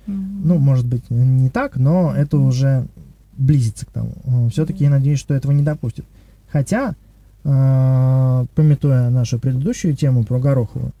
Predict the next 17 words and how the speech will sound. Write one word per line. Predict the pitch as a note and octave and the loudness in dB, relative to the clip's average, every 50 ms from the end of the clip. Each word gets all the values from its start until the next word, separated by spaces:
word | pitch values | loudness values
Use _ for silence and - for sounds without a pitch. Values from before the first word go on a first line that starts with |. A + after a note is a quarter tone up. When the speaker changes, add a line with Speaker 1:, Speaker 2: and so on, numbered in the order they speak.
| - - - - - - - _ _ _ - | -20 -20 -20 -20 -20 -20 -20 _ _ _ -8
Speaker 2:
исключать | - C3 - C#3 B2 - D#3 D#3+ | -8 -6 -4 -4 -2 0 0 0
этого | E3 D#3 D#3+ D#3 | 0 -2 0 0
нельзя. | D#3+ E3 D#3+ C3+ A2 - - - - - - - - - - - - - - - - - - | 0 0 0 -2 -4 -6 -10 -14 -20 -20 -20 -20 -20 -20 -20 -20 -20 -20 -20 -20 -20 -20 -20
Speaker 1:
Да. | G3 F3+ F3+ - - _ - _ - - - _ - - _ - - - - - - - - - - - - - - - - _ - - | -18 -18 -18 -20 -20 _ -20 _ -20 -20 -20 _ -20 -20 _ -20 -20 -20 -20 -20 -20 -20 -20 -20 -20 -20 -20 -20 -20 -20 -20 _ -14 -12
Есть | F#3 F#3 A#3+ C#4 C4+ - - | -6 -4 -4 -4 -6 -6 -6
ли | A#3+ A#3+ | -4 -2
у | |
нас | A3+ A3+ A#3 A3 - - - - - - - - - - - - | 0 0 -2 -2 -4 -8 -10 -12 -16 -20 -20 -20 -20 -20 -10 -8
какие-то, | G3+ F#3+ - - A#3+ A3+ - - G#3 G#3 G3+ F#3+ F#3+ F#3 F#3 - | -8 -8 -6 -6 -6 -6 -6 -6 -6 -6 -6 -8 -10 -14 -12 -10
ну, | F#3 G3 | -8 -8
такие | F#3 - G3+ - - G#3 G#3+ | -8 -8 -12 -10 -8 -8 -8
обоснованно | G3 F#3 F3+ G#3+ G3+ - - - A#3 A3+ A3 G3+ F3 F3 E3+ E3+ E3 | -8 -6 -6 -6 -6 -6 -4 -2 -2 0 0 -2 -4 -4 -6 -6 -6
оптимистические | - - - F#3 F#3 - - - F#3+ - - - - - F#3 | -8 -10 -10 -10 -10 -10 -10 -12 -10 -10 -10 -10 -8 -8 -8
взгляды | F3 - - G3+ G3+ A3+ C4 C4 - G#3 F3+ E3+ - - - - - - - _ _ | -8 -8 -8 -6 -4 -4 -6 -6 -6 -8 -8 -8 -12 -14 -20 -20 -20 -20 -20 _ _
на | F3+ F3 F3+ E3+ E3+ E3 D#3+ E3 E3+ - F3 - _ - - - _ _ _ - | -8 -6 -6 -6 -6 -6 -6 -8 -10 -14 -20 -20 _ -20 -20 -20 _ _ _ -14
какие-то | - F#3+ - - G3 F3+ - F#3 E3+ | -12 -12 -10 -8 -10 -10 -8 -8 -8
объекты | F3 E3+ F3 F3+ F#3+ A3+ C#4 D4 - - - - F#3 F3 E3+ | -8 -8 -8 -6 -4 -4 -4 -6 -8 -12 -10 -8 -8 -8 -8